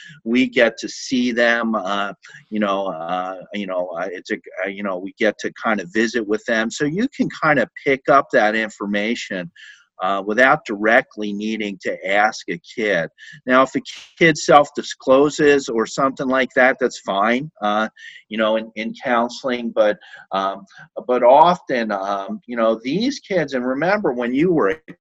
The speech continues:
kid, you thought what you are, had, everybody had. So this isn't not, I mean, these are normal circumstances for everybody, is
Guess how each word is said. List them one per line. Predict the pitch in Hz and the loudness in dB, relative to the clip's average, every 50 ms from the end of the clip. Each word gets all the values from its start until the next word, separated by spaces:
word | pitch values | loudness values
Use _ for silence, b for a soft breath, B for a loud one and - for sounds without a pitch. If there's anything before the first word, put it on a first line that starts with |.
| _ B B B - | _ B B B -4
kid, | 120 107 101 95 101 98 - B B B B 170 B | 0 0 0 0 -2 -4 -8 B B B B -8 B
you | 117 151 208 233 | 0 0 0 0
thought | 214 - - - 165 160 175 180 156 139 - 117 | -2 -4 -4 0 4 6 6 8 6 4 4 2
what | 127 143 147 143 - - | 4 4 4 2 0 -2
you | 165 151 147 139 | 0 2 4 6
are, | 131 131 147 151 - | 6 6 6 4 2
had, | - - 131 131 147 160 143 131 123 127 123 - | 0 0 2 2 4 4 4 2 2 0 -2 2
everybody | 120 131 156 180 175 156 139 - 117 110 107 98 92 | 4 4 6 6 6 6 6 4 2 2 0 -2 -4
had. | - 110 98 82 78 78 - - _ _ - - - - _ _ B B B B B B B | -2 -2 -2 -2 -4 -8 -14 -20 _ _ -20 -20 -20 -20 _ _ B B B B B B B
So | B - 160 147 143 | B 2 4 4 4
this | 131 156 180 208 208 - - | 4 4 4 4 4 4 2
isn't | 208 196 185 185 185 170 147 113 - | 2 2 2 2 0 -2 -2 -2 -2
not, | 120 127 123 127 147 160 156 139 - - | 0 2 4 4 4 4 4 2 2 0
I | 127 127 | -2 -2
mean, | 135 131 127 | 0 -2 -2
these | 131 143 170 202 226 233 | 0 0 0 0 0 0
are | 214 196 | 0 0
normal | 175 156 139 139 139 147 165 175 190 190 180 180 175 165 156 | 0 0 0 0 2 4 6 6 6 6 6 4 2 0 0
circumstances | - - 170 165 175 185 - 180 156 135 - - 143 120 117 117 110 107 - 127 123 113 - - | 0 2 4 6 4 4 2 -2 -8 -8 -6 -4 -2 0 0 0 0 -2 -2 -4 -4 -4 -4 -2
for | - 139 135 139 | 2 2 4 6
everybody, | 151 170 180 180 156 127 107 98 92 85 85 78 76 - _ _ _ - | 4 4 4 4 2 2 2 2 0 -2 -2 -4 -8 -14 _ _ _ -6
is | 113 113 113 104 | -4 -4 -4 -4